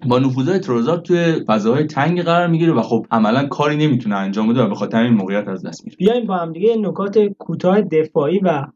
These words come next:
Speaker 2: هجومی تیم برایتون رو بررسی کنیم و نتیجه گیری کنیم. در آخر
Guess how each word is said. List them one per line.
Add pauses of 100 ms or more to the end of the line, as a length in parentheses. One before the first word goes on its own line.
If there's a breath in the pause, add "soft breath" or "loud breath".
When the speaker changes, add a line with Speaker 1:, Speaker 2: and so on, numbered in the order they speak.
(120)
Speaker 2:
هجومی
تیم
برایتون
رو
بررسی
کنیم
و
نتیجه
گیری
کنیم.
در
آخر